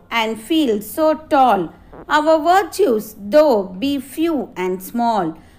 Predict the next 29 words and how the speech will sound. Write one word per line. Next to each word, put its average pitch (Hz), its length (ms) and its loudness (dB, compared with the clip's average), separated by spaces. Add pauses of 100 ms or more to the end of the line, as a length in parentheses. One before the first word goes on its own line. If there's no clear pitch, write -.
Our 302 220 0
nature 330 800 0
it 226 240 -4
is 226 360 -4
that 190 280 0
whatever 240 720 -2
we 294 220 -4
try, 277 460 -4 (320)
we 269 240 -4
do 349 420 0
with 208 320 -2
devotion 233 840 -2
deep 233 420 -6
and 277 400 -4
true. 277 380 -6 (640)
Now, 330 180 0
what 339 220 2
do 480 140 0
you 320 40 4
mean 320 240 2
by 233 360 0
we 262 200 -4
are 233 140 4
proud 302 580 2
and 220 320 -6
feel 302 440 -2 (640)
too 262 220 -4
tall, 254 280 2
children? 254 480 -6